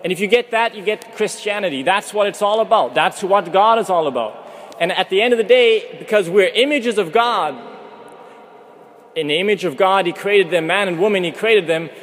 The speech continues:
And if God is love, that means that we're images of love. And that means that the only way that we're going to find who we are, if we're going to understand the depths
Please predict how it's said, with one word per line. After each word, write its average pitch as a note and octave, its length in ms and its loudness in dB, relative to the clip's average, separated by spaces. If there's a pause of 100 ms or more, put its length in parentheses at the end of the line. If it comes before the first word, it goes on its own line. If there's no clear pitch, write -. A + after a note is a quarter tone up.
And F3 160 0
if D3+ 100 -2
God G#3+ 300 2
is F#3 140 -2
love, A3 260 6
that F#3+ 100 2
means G#3+ 220 0
that G3 100 0
we're F#3+ 120 2
images G#3+ 500 2
of F#3 80 -4
love. G3+ 440 2
And D#3 140 -6
that A3+ 180 0
means G#3 420 -8
that F3+ 140 0
the F3+ 120 2
only C#4+ 260 4
way D#3 320 2 (340)
that F3 140 4
we're F#3+ 140 6
going G3+ 220 2
to F3 100 -2
find A3 540 2
who A3+ 220 -2
we F#3+ 140 4
are, G3 200 2
if D3 60 -8
we're F3+ 80 -6
going G3+ 180 0
to G3 60 2
understand G3 760 0
the E3 80 -4
depths - 560 -2